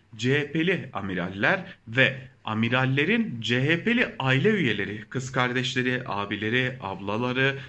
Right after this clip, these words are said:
oğulları, kızları, eşleri, anneleri, babaları neredeyse bunların yer aldığı bir liste yayınlamıştı. Şimdi şunu çok iyi biliyoruz ki bu konular, yani kim hangi partiye üyedir, e, gibi bilgiler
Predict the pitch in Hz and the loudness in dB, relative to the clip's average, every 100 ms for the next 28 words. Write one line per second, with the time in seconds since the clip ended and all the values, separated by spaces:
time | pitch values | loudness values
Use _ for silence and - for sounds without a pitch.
0 | - - 107 107 107 113 131 135 131 117 | -14 -4 0 0 0 0 2 2 0 -4
1 | 98 101 107 120 127 - 113 101 - 104 | -4 -2 0 2 0 -2 -4 -2 -2 0
2 | 107 127 120 - 110 104 127 139 139 139 | 2 2 0 -6 -6 0 0 2 2 0
3 | 135 101 104 107 131 143 143 131 139 135 | -2 -4 -2 0 0 2 0 0 0 0
4 | 131 135 175 175 - _ _ 120 151 165 | -2 0 -2 -2 -12 _ _ -4 0 2
5 | 214 226 165 120 110 170 220 - - _ | 4 2 2 2 2 0 -2 -8 -18 _
6 | 220 240 196 - 110 95 95 87 82 - | 0 2 0 0 -2 -2 -4 -6 -4 -4
7 | 87 85 - - - - 220 220 247 247 | -6 -8 -12 -20 -20 -10 -6 -2 0 0
8 | 247 240 220 180 175 165 - 269 165 185 | 0 2 0 2 2 0 -2 -4 -2 0
9 | 320 233 175 196 285 262 - - 131 120 | 0 2 2 2 0 -4 -12 -2 0 2
10 | 117 113 - - - 262 220 160 180 233 | 0 -2 -10 -20 -4 0 2 4 4 4
11 | 247 254 208 160 123 120 147 143 110 - | 2 2 0 0 -2 0 0 0 -2 -4
12 | - 101 95 82 80 - 135 117 87 - | -8 -6 -4 -4 -6 -2 0 0 -2 -10
13 | - 110 156 156 175 240 254 | -14 -4 -2 0 0 0 -2